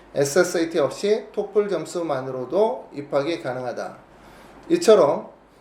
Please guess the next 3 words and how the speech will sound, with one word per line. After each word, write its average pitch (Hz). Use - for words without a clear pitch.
대부분의 220
미국 196
중고등학교들이 175